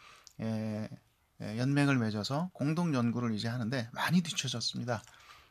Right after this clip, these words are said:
네, 그렇죠. 그래서 이제 최근에 전 세계를 강타하고 있는, 에, 그 엠에스 마이크로소프트가 투자한, 에, 초거대 인공지능 있죠. 오픈 지피, 이 오픈 에이아이라는 회사에서 만든 챗 지피티, 여기 나오죠.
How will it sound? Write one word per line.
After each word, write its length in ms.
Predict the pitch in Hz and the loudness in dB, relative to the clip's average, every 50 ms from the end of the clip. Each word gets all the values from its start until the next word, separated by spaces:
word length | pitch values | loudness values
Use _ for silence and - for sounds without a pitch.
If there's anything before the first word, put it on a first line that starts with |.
| _ _ | _ _
네, 240 | - - 113 113 110 | -10 -6 -6 -4 -4
그렇죠. 460 | 110 117 117 - - - 120 131 165 185 - - - - - - - - - - - - - _ | -4 -6 -8 -6 -4 -2 -2 -2 -2 -2 -6 -8 -6 -6 -4 -4 -4 -6 -6 -8 -10 -12 -16 _
그래서 180 | - - 123 123 | -12 -10 -8 -6
이제 320 | 120 123 127 127 123 123 - - _ - _ _ _ _ _ _ _ _ _ _ _ - - - - | -2 0 0 0 0 -2 -6 -14 _ -20 _ _ _ _ _ _ _ _ _ _ _ 2 2 2 2
최근에 380 | - - - 147 139 139 135 127 | 0 -2 0 2 4 4 4 4
전 220 | 117 127 123 127 | 4 4 4 4
세계를 280 | 120 135 131 131 127 123 | 4 4 6 4 4 4
강타하고 520 | - 110 110 107 - - 131 127 117 113 | 2 0 0 -2 0 0 2 2 4 4
있는, 320 | 110 110 127 156 185 202 - _ _ _ - - - - _ _ _ _ _ - | 2 2 2 2 2 0 0 _ _ _ -20 -20 -20 -20 _ _ _ _ _ -6
에, 400 | 110 104 104 107 104 113 110 110 - | -4 -4 -2 -2 -2 -4 -4 -4 -4
그 340 | 110 107 107 110 110 110 - | -4 -2 -2 -2 -4 -4 0
엠에스 500 | - 127 139 143 135 - - 127 117 101 - - _ | 2 4 4 6 4 4 2 0 -2 -4 -6 -10 _
마이크로소프트가 960 | - 120 127 139 - 151 139 - 135 123 - - 120 113 107 117 135 180 190 - _ - - - - _ _ _ | 2 2 2 2 2 -2 -2 0 -2 -2 -2 -2 0 2 2 2 2 0 -2 -4 _ -18 -20 -20 -20 _ _ _
투자한, 500 | - - 131 127 139 123 113 107 95 95 - _ _ _ _ _ _ _ _ - - | -6 -4 0 4 4 4 4 4 2 -2 -8 _ _ _ _ _ _ _ _ -8 -8
에, 160 | 98 107 107 | -6 -6 -4
초거대 500 | - - - 180 160 147 139 135 139 123 | -4 0 0 2 2 4 4 4 6 6
인공지능 540 | 120 120 123 120 123 120 107 110 107 104 101 | 6 6 6 4 4 4 2 2 0 0 0
있죠. 180 | 95 - - | -2 -2 -2
오픈 460 | - 123 123 - - 156 143 131 120 110 - - - | -2 -2 -2 -2 -2 0 2 2 2 2 0 -4 -6
지피, 320 | - 127 - - 123 - - - - | -6 -6 -4 -4 -6 -6 -6 -8 -4
이 100 | 131 127 | 0 2
오픈 320 | 123 135 143 - - 151 | 2 2 2 4 4 4
에이아이라는 720 | 131 120 120 123 123 113 110 113 113 110 107 107 110 127 147 | 6 6 6 6 6 6 4 2 0 0 -2 0 0 0 0
회사에서 440 | 151 135 123 127 120 113 110 - 110 | 0 -2 -2 -2 -2 -2 -2 -2 -2
만든 320 | 101 95 101 120 127 135 | -2 -2 0 -2 -2 0
챗 300 | - - - 180 180 - | 2 2 2 2 2 2
지피티, 600 | - - 127 - - 120 113 - - 110 95 - - | 0 -2 -2 -2 -2 -4 -2 -2 -2 -4 -4 -2 -4
여기 140 | 123 120 120 | -2 -2 0
나오죠. 400 | 110 101 104 107 123 120 104 | 0 -2 -2 0 0 0 -2